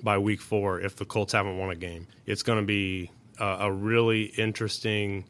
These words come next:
time <laughs> for Colts Twitter or wherever you're getting your Colts news, 'cause it's gonna be all over the place. It's gonna be on E S P N. It's gonna be on N F L Network. It's gonna be on any podcast you listen to. They're gonna be talking about it, 'cause if the Colts start oh and four,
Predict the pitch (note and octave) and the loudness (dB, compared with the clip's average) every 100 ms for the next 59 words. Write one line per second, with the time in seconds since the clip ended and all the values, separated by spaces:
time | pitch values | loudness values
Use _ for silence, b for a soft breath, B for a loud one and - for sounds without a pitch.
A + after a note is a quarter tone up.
0 | - - b b - A2+ G#2+ G#2+ E3 A#2 | -20 -20 b b -2 4 4 4 4 4
1 | G2 - - A#2+ - B2+ B2+ - B2 A2+ | 2 -6 2 2 2 -2 0 0 2 4
2 | G#2 - B B B B G#2+ G#2 G2+ F#2+ | 2 -4 B B B B 2 6 6 6
3 | F#2+ G2 G2+ G2+ B2 A2+ A2 A2+ A2 A#2+ | 4 2 2 6 6 6 4 4 2 0
4 | G2+ G#2 G2 - G#2 - G#2+ G#2+ F#2+ - | 0 0 0 2 0 0 0 0 0 -2
5 | G2 A2+ A2 B2 A#2+ G#2+ G2 G#2+ G#2 G#2+ | 0 0 0 2 2 2 4 4 6 4
6 | F#2+ F2 G#2 F2 - G2 C3 B2 A#2+ A2+ | 2 -2 -4 -4 -4 -2 2 4 6 4
7 | G#2+ A#2 A2+ - A#2+ G#2+ G#2 G#2 G#2 G2+ | 4 2 2 0 0 2 0 -2 -4 -2
8 | G2+ G#2 G2 G2 F#2+ B B B - A#2 | 0 2 2 0 -2 B B B 0 0
9 | - G#2 G2+ G2 G2 F#2 F#2+ A2 G2+ G2 | 2 2 2 0 -2 -2 -2 -2 0 0
10 | F#2+ G#2+ C3 - A2+ G#2+ A2+ G#2 G#2 G#2+ | 0 4 4 6 4 4 4 4 4 0
11 | G#2 G#2 - G2 G#2+ G2+ G2 - B B | 2 2 0 -2 0 0 0 -4 B B
12 | B - G#2 G#2+ G2 - G#2 F#2+ F#2+ F#2+ | B 0 2 2 0 0 0 2 -2 0
13 | G2 F#2+ F#2+ - F2+ E2 - D3 C#3+ - | 2 0 -2 -6 -6 -6 -2 2 4 6
14 | C3+ C3+ C3+ B2+ C#3+ C#3+ C#3+ | 6 8 6 4 4 4 4